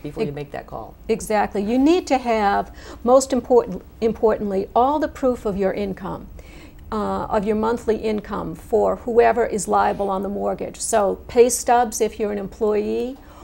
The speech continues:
Speaker 2: or deposit slips if you are self-employed.
Speaker 1: And if you own the house with somebody else, you need all of those
Speaker 2: That's
Speaker 1: steps, right?
Speaker 2: correct. That's correct. Um, you also need to pull together your most recent tax return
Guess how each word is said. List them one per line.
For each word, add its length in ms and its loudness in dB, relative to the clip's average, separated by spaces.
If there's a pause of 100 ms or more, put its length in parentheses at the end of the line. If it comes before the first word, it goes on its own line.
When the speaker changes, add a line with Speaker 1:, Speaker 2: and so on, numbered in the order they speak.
(120)
Speaker 2:
or 140 2
deposit 580 0
slips 540 -2
if 260 -2
you 240 -2
are 160 -2
self-employed. 1040 -2
Speaker 1:
And 160 -2
if 80 0
you 160 0
own 160 4
the 60 0
house 240 -4
with 80 -10
somebody 300 -6
else, 240 -6
you 80 -8
need 160 -8 (260)
all 220 -2
of 100 -8
those 200 -8
Speaker 2:
That's 240 6
Speaker 1:
steps, 100 -12
right? 40 -2
Speaker 2:
correct. 340 -4 (120)
That's 240 0
correct. 540 -6 (420)
Um, 540 -2 (140)
you 180 6
also 280 4
need 260 0
to 80 -6
pull 220 0
together 520 -2
your 440 0
most 340 -4
recent 360 0
tax 400 -2
return 500 -4